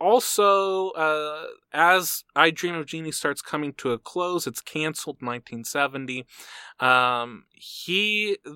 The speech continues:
sort of has this spiritual awakening, and, uh, he gets, he, he buys this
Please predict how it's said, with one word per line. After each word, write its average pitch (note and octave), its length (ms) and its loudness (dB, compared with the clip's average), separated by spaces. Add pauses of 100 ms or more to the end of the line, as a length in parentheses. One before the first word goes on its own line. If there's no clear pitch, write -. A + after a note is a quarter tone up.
(140)
sort E3+ 400 2
of E3 80 -2
has D3+ 260 0
this D3 200 0
spiritual - 1040 2
awakening, D#3 720 -4 (440)
and, C#3 520 0
uh, B2 500 -2 (380)
he F3 240 -2
gets, G3 320 4 (160)
he, E3+ 300 2
he E3+ 180 -6
buys F3 320 0
this - 240 -4